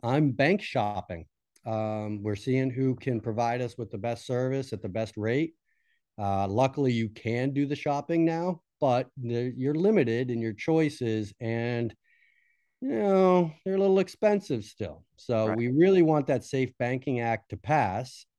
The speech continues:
Speaker 1: um, and
Speaker 2: It's
Speaker 1: that will help
Speaker 2: passed
Speaker 1: with the
Speaker 2: seven
Speaker 1: two eighty E.
Speaker 2: times in the House. We're
Speaker 1: Yeah,
Speaker 2: trying to,
Speaker 1: we, we,
Speaker 2: it's passed
Speaker 1: yeah.
Speaker 2: seven times in the House. <laughs>
Speaker 1: Yeah, I know, I know.
Speaker 2: And, and we know
Speaker 1: So,
Speaker 2: about
Speaker 1: th-,
Speaker 2: we know
Speaker 1: that,
Speaker 2: about
Speaker 1: that'll fix the two eighty E situation as well. And, you know, you probably saw that,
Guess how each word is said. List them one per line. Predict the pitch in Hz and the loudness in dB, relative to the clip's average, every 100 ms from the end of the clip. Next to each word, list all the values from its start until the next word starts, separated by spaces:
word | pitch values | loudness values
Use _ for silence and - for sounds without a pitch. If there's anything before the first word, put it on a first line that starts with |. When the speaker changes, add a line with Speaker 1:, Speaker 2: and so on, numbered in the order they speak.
| - | -4
Speaker 1:
um, | 107 101 92 90 87 85 _ _ 175 | -2 0 -2 -4 -8 -10 _ _ -6
and | 110 104 101 98 90 _ _ _ _ _ _ _ - | -4 -2 -2 -4 -6 _ _ _ _ _ _ _ -4
Speaker 2:
It's | 147 | 2
Speaker 1:
that | 120 | 6
will | |
help | 226 240 | 6 6
Speaker 2:
passed | 202 | 8
Speaker 1:
with | |
the | 233 | 8
Speaker 2:
seven | 233 220 | 8 6
Speaker 1:
two | |
eighty | 156 | 6
E. | |
Speaker 2:
times | 185 196 156 123 | 4 6 4 4
in | 151 | 4
the | 147 | 4
House. | 120 147 113 - - - | 6 4 4 -2 -16 -4
We're | 147 | 4
Speaker 1:
Yeah, | 143 | 8
Speaker 2:
trying | 135 165 127 | 8 8 6
to, | |
Speaker 1:
we, | 139 160 | 4 6
we, | 160 | 6
Speaker 2:
it's | 143 | 6
passed | 254 254 - - | 6 6 4 4
Speaker 1:
yeah. | |
Speaker 2:
seven | 269 269 254 | 4 6 2
times | 196 226 240 196 165 | 4 4 6 4 2
in | 214 | 2
the | 165 - | 2 2
House. | 175 - - - | 0 0 -14 -4
<laughs> | - - - - | -4 -4 -8 -6
Speaker 1:
Yeah, | 104 95 85 80 | -4 -6 -8 -10
I | 101 | -6
know, | 101 95 82 - | -4 -6 -8 -6
I | 104 | -4
know. | 101 90 | -2 -2
Speaker 2:
And, | 156 156 - | -6 -6 -4
and | 151 | 0
we | 165 | 6
know | 147 156 | 8 8
Speaker 1:
So, | |
Speaker 2:
about | 147 147 139 _ _ _ _ _ | 8 4 4 _ _ _ _ _
Speaker 1:
th-, | 151 151 175 | 0 0 0
Speaker 2:
we | 160 | -2
know | |
Speaker 1:
that, | 151 | 0
Speaker 2:
about | 147 | 2
Speaker 1:
that'll | 143 151 | 4 4
fix | 147 170 - | 4 2 0
the | 123 | -8
two | - 143 | 0 2
eighty | 135 127 117 | 4 2 -2
E | 117 123 | -4 -6
situation | 117 131 113 127 117 117 107 - 107 | -4 -4 -2 -2 0 0 -2 -4 -4
as | 95 | -2
well. | 104 110 107 117 | -2 0 0 0
And, | 107 110 | -4 0
you | 127 | 4
know, | 147 | 6
you | 131 | 4
probably | 131 - 151 143 131 | 2 0 0 2 -2
saw | - 123 123 | 0 0 0
that, | 107 | -4